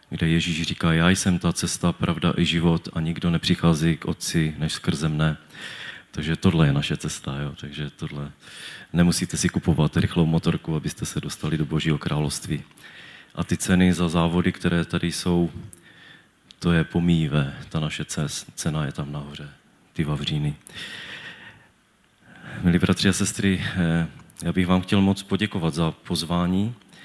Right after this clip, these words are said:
i za to, že jste nám dali možnost tady něco říct, jednak z Božího slova, z Bible a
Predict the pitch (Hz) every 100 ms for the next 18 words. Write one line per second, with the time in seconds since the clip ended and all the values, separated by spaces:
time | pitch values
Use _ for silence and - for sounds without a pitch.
0 | - - - 85 85 - 90 87 76 82
1 | 85 - 90 87 90 90 90 90 90 85
2 | 92 85 85 90 95 85 98 - - -
3 | - - - - - - - 82 87 -
4 | 92 95 95 87 92 90 95 92 - 87
5 | 90 92 95 90 - 85 80 82 80